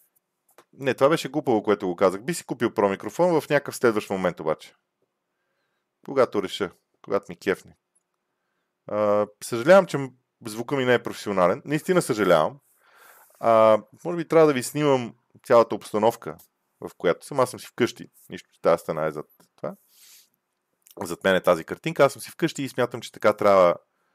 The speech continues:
а, трябва да се случват,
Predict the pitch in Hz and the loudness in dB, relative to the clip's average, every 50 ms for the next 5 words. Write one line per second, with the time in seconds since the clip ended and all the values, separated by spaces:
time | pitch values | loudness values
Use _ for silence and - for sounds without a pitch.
0 | _ _ _ _ _ _ _ - 92 87 87 85 85 82 85 82 82 82 80 80 | _ _ _ _ _ _ _ -12 -8 -4 -4 -2 -2 -2 -2 -2 -2 -2 -2 -2
1 | 80 82 82 80 80 78 - _ _ _ _ _ _ _ _ _ _ _ _ _ | -2 -2 -2 -4 -4 -6 -8 _ _ _ _ _ _ _ _ _ _ _ _ _
2 | _ _ _ _ _ _ _ _ _ _ _ _ _ _ _ _ _ _ _ _ | _ _ _ _ _ _ _ _ _ _ _ _ _ _ _ _ _ _ _ _
3 | _ _ - 101 90 87 82 76 - - - - 82 - - 82 | _ _ 0 4 4 4 4 2 -4 -12 -12 -14 -14 -14 -16 -20